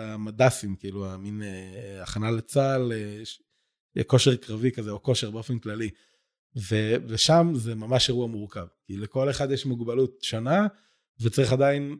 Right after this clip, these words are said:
שהוא יהיה חלק מהדבר הזה. אז אחד יכול לעשות רק, אה, מתיחות, זה מה שהוא מסוגל לעשות כרגע, ואנחנו לא היינו רוצים ליצור סיטואציה שהוא עושה לבד, וכל השאר רצים חמש קילומטר. אז צריך לייצר מין, אה, מין מקבצים כאלה של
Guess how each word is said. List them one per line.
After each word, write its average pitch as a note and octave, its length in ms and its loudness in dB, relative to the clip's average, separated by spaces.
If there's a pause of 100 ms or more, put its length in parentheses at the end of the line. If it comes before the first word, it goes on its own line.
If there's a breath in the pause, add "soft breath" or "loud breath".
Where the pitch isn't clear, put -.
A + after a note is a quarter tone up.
שהוא B2 160 2
יהיה B2+ 100 8
חלק C3+ 240 0
מהדבר A2+ 400 -4
הזה. F#2 160 -10 (240)
אז G2 160 -12
אחד D3+ 220 2 (260)
יכול G#2 260 0
לעשות B2 360 -2
רק, B2+ 360 -4 (680)
אה, G#2+ 340 2
מתיחות, A2 840 0
זה B2 140 -2
מה B2 100 -2
שהוא B2+ 120 -2
מסוגל A#2+ 260 0
לעשות A#2 300 -4
כרגע, C3+ 340 0 (880)
ואנחנו G#2+ 320 2
לא B2+ 60 8
היינו C#3 160 6
רוצים A#2 260 -4
ליצור G#2+ 260 -8
סיטואציה A2+ 400 -6
שהוא G#2+ 140 -4
עושה A#2 200 0
לבד, A2 340 0 (140)
וכל A2+ 260 -4
השאר G#2 360 -8
רצים G#2 260 -14
חמש G#2 240 -12
קילומטר. G2+ 480 -6 (520)
אז G2+ 140 -4
צריך A2+ 200 -2
לייצר A#2+ 500 2
מין, A#2+ 480 -4 (100)
אה, G#2+ 260 -4
מין A2 540 -4
מקבצים C#3 680 4
כאלה A#2+ 340 4
של G#2+ 320 -6